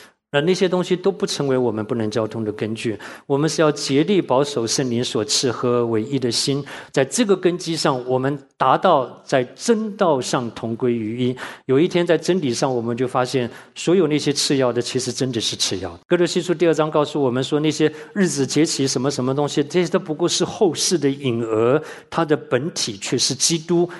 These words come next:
你不需要去为了那个 shadow，那个影子在那里争。太阳下山，所有影子都不见了。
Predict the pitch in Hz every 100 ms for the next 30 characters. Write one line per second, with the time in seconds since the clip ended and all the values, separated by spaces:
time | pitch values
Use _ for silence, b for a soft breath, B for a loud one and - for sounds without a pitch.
0 | B B 127 - 208 - 220 196 - 190
1 | 180 147 147 165 160 - - 214 214 160
2 | 113 98 - _ _ _ - 185 185 185
3 | 175 131 123 165 156 151 139 117 - 151
4 | 147 139 B B B - 226 190 196 190
5 | 190 196 202 247 185 135 117 131 123 123
6 | 127 104